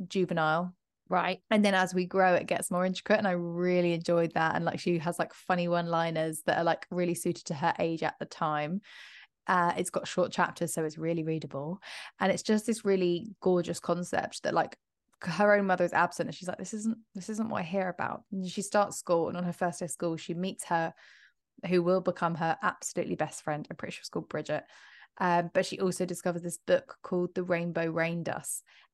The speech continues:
Speaker 1: And
Speaker 2: The
Speaker 1: in this
Speaker 2: what?
Speaker 1: The Rainbow Rained Us.
Speaker 2: Oh, right.
Speaker 1: And it, they learn about, like, these, and it's got the seven colours of the rainbows.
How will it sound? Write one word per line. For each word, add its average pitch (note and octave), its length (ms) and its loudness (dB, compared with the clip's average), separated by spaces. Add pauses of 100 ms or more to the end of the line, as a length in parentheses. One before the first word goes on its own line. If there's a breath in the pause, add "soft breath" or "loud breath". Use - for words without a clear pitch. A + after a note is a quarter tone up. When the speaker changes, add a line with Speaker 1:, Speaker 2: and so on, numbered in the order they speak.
(140)
Speaker 1:
And F3 460 0 (380)
Speaker 2:
The G#3 80 6
Speaker 1:
in G3+ 80 8
this G3 160 8
Speaker 2:
what? E4+ 100 2 (400)
Speaker 1:
The F#3 160 0
Rainbow F3+ 720 2
Rained F3+ 520 0 (120)
Us. - 440 -6 (500 loud breath)
Speaker 2:
Oh, G#3 60 -6 (120)
right. F#3 260 6
Speaker 1:
And F3+ 240 0 (100)
it, - 160 -6 (220)
they G3+ 160 6
learn G3 200 8
about, F#3 220 4
like, F3+ 300 0
these, F#3+ 260 0 (140)
and G3 100 4
it's F3 120 -4
got - 140 2
the F#3 60 -4
seven F#3 320 2
colours F3 320 2
of E3+ 120 -4
the E3+ 100 -2
rainbows. E3+ 640 0